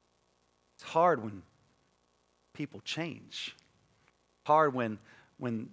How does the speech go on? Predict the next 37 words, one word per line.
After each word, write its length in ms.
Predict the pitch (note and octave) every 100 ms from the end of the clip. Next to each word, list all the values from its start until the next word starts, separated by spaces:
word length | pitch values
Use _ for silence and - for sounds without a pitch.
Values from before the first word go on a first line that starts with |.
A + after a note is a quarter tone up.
| - -
when 160 | A2
hearts 680 | G2 - E3 C#3 - - - _ _ _ _ -
become 540 | A2+ - C3+ A2+ G2+ - _ _ _
hardened. 680 | - - D#3 D3 A2+ G#2+
What 140 | B2+ D3+
hearts 280 | D#3+ D#3+ -
that 140 | C#3+
were 160 | C3 C#3 - - _
once 260 | C#3 D3 -
pliable 720 | - D#3 D#3 D3 C3 B2+ A#2
and 120 | A2+
soft, 560 | - D#3+ D3+ C#3+ A#2 B2
it, 120 | A2 - - _
it 60 | B2+
all 200 | C#3+ D3+
of 80 | C3+
a 20 |
sudden 440 | - D#3+ D3+ B2+
there's 260 | B2 A2+ - - _
hearts 500 | - D#3 D#3 C3+ -
that 280 | - B2 B2
become 360 | B2+ - C#3 A#2+
hardened, 360 | C#3+ C#3 B2+
and 100 | A#2
we're 60 | C3
not 220 | C#3+ C3
gonna 180 | A#2+ A2 - - _ _ -
get 140 | C3
started 640 | - - C#3+ C#3+ C3+ A#2+ A#2
there 220 | B2 A2+
today. 540 | - A2+ B2+ A#2+ G#2+ - _ _ _ _ _ _ _ _ _ -
But 100 | C#3
when 160 | C#3+
it's 140 | C3 -
talking 420 | E3+ D#3+ D#3+ D3
about 260 | C#3 C3+
abiding, 880 | A2+ G#2 G#2+ C#3 E3+ F#3 A2+ G#2 G2+